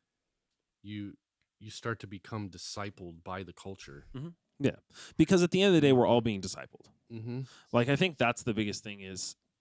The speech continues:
Speaker 2: the thing, and I'm not in youth, but I, I, I, I know enough of them,
Speaker 1: Mm-hmm.
Speaker 2: um, where I think the biggest desire for them is they wanna be discipled.
Speaker 1: Right.
Speaker 2: Um,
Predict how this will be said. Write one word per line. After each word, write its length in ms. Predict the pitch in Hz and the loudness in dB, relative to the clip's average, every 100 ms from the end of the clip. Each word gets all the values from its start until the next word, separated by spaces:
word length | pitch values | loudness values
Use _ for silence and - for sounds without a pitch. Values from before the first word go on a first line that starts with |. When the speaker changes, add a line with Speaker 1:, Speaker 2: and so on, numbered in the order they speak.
| _ | _
Speaker 2:
the 140 | 117 | -2
thing, 420 | - 139 131 120 117 - | 0 -2 -2 -6 -16 -6
and 100 | 117 | 0
I'm 140 | 135 | 2
not 220 | 127 113 110 | 4 2 2
in 180 | 110 104 | -2 0
youth, 240 | 101 - | -2 0
but 120 | 107 | -2
I, 120 | 104 - | -2 -2
I, 140 | 104 - _ | -4 -6 _
I, 140 | 117 104 110 101 | -10 -10 -12 -10
I 80 | 107 | -6
know 200 | 110 101 | -2 -2
enough 240 | 95 92 110 | -4 -12 -12
of 140 | 98 | -8
them, 200 | 101 101 _ _ - | -8 -8 _ _ -20
Speaker 1:
Mm-hmm. 200 | 98 98 | -16 -6
Speaker 2:
um, 240 | 104 98 101 | -4 -4 -2
where 200 | 104 107 | -2 0
I 60 | |
think 240 | 113 143 127 | 0 -2 0
the 100 | 107 | 2
biggest 400 | 120 147 143 - | 4 4 4 2
desire 440 | 98 98 98 98 | 0 0 0 -2
for 160 | - 95 | -4 -4
them 240 | 92 92 | -2 -4
is 160 | 90 - | -6 -2
they 120 | 95 | 0
wanna 240 | 95 104 | 2 0
be 120 | 95 | -2
discipled. 580 | 90 - - _ - - _ _ _ | -8 -10 -14 _ -20 -20 _ _ _
Speaker 1:
Right. 260 | - 90 90 _ _ | -18 -18 -18 _ _
Speaker 2:
Um, 500 | 104 104 92 82 - | -6 -4 -4 -8 -16